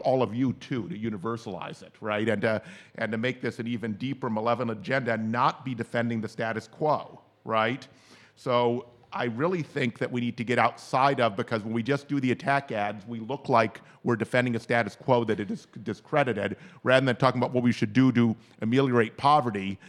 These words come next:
And I'll give you an example, and we can, we can get to this when we get to the social safety net. The best research shows that the anti-poverty programs, all combined at the federal level, actually reduce the poverty rate by forty percent.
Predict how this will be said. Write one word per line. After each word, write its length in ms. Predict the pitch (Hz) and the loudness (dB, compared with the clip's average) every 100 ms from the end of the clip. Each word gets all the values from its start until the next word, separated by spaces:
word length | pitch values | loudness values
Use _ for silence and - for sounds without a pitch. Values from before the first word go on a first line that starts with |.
| - - | -20 0
And 80 | 135 | 2
I'll 100 | 143 | 4
give 160 | 175 | 4
you 80 | 165 | 2
an 60 | 135 | 0
example, 760 | 98 117 123 117 107 92 - - | 0 2 2 2 2 2 -2 -6
and 120 | 110 | -4
we 100 | 117 | -2
can, 240 | - 110 - | -2 -4 -4
we 120 | 123 | -6
can 100 | 117 | -2
get 160 | 117 120 | -2 -2
to 80 | |
this 180 | 110 107 | -4 -6
when 80 | 110 | -6
we 100 | 107 | -6
get 160 | 104 110 | -4 -4
to 80 | |
the 80 | 110 | -4
social 300 | 98 117 110 | -2 -2 -2
safety 320 | - 117 117 | 0 0 0
net. 240 | 107 104 - | -2 -4 -4
The 60 | |
best 320 | - 160 180 139 | 2 2 4 0
research 420 | 143 147 113 95 | -2 2 0 0
shows 600 | - 110 95 95 95 - - - - _ | 2 4 4 2 -4 -8 -20 -20 -20 _
that 220 | - 107 - | 0 0 0
the 180 | 117 | 0
anti-poverty 640 | 110 120 113 110 107 104 120 | 2 2 0 2 2 2 0
programs, 720 | 117 120 113 120 117 120 - - | 2 2 4 4 4 0 -4 -4
all 220 | 110 110 | -2 -2
combined 500 | 110 101 98 104 107 | -2 -2 -2 -2 -6
at 60 | |
the 80 | - | -6
federal 280 | - 104 104 | 0 2 4
level, 380 | 107 107 120 117 - - - - | 4 4 0 -2 -12 -20 -20 -2
actually 360 | 143 156 165 143 | 0 2 4 4
reduce 420 | 120 101 135 131 | 4 4 2 4
the 100 | 120 | 0
poverty 380 | - 104 101 104 | 2 2 2 2
rate 240 | 101 98 | 0 -2
by 100 | 101 | -4
forty 300 | 95 113 104 | -2 -2 -2
percent. 560 | 104 98 - 131 87 | -4 -8 -2 -2 -2